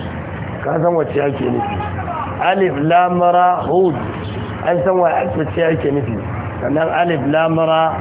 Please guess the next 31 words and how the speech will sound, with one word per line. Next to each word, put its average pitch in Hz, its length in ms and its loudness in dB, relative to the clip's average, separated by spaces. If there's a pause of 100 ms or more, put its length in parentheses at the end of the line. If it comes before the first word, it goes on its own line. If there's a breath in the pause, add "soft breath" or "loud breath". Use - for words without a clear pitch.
(360)
Yusufa, 170 1200 0
ita 160 220 -2
ma 165 180 2
an 156 140 0
san 165 140 0
me 147 100 0
ake 131 240 -4
nufi. - 260 -4 (1500)
Wannan 240 360 4
sura 226 240 4
makkiya 165 500 0
ce. - 180 -6 (2250)
Shi 185 160 2
sa 190 120 4
ma 175 120 4
malam 175 340 4
ana 170 120 2
yace 170 280 0 (120)
kar 185 240 2
ma 180 380 4 (580)
ka 156 140 2
waiwaya 175 640 4
ka 170 160 0
kalli 151 240 0
ra'ayin 170 400 2
masu 151 400 2
cewa 156 320 4
wai 156 240 2 (760)
sura 160 420 2
ce 156 80 -2
wadda 151 240 2